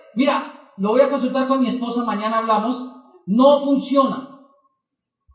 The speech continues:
Esa respuesta de, "Lo tengo que ir a consultar con la almohada", tampoco funciona. Esa respuesta de, "Oye, es que voy de afán, mañana hablamos", usted lo único que tiene que decir es, "Sí, con,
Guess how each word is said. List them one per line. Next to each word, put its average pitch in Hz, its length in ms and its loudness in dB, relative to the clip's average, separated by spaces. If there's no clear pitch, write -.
Esa 285 220 2
respuesta 302 420 0
de, 277 100 6
"Lo 254 80 0
tengo 320 180 0
que 311 80 -4
ir 320 60 -2
a 311 80 -4
consultar 277 380 0
con 294 100 -2
la 262 60 0
almohada", 294 400 0
tampoco 285 600 2
funciona. 285 600 -2
Esa 359 240 0
respuesta 330 580 -2
de, 294 220 2
"Oye, 320 360 0
es 233 140 -8
que 294 80 -2
voy 294 160 0
de 285 80 0
afán, 277 260 2
mañana 277 260 0
hablamos", 277 260 0
usted 285 120 -2
lo 349 60 -2
único 349 160 -2
que 311 60 -6
tiene 311 80 -6
que 302 60 -6
decir 285 140 -6
es, - 240 -6
"Sí, 254 320 -2
con, - 180 2